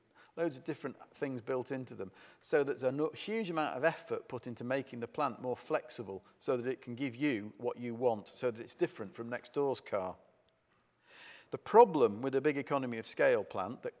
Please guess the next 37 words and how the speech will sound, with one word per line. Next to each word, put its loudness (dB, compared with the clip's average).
cannot 2
reach -6
that -4
flexible -4
point -6
is -4
that 4
it 0
becomes, 0
it, -8
it -4
goes 2
under, -6
it -12
gets -4
under -4
pressure 0
so 2
that 2
its -4
profits 4
fall 2
after -6
a -2
while, 0
and -4
it -4
goes 8
into -8
cost 0
reduction 0
strategies, -2
and -2
eventually 0
at -4
the 0
end -4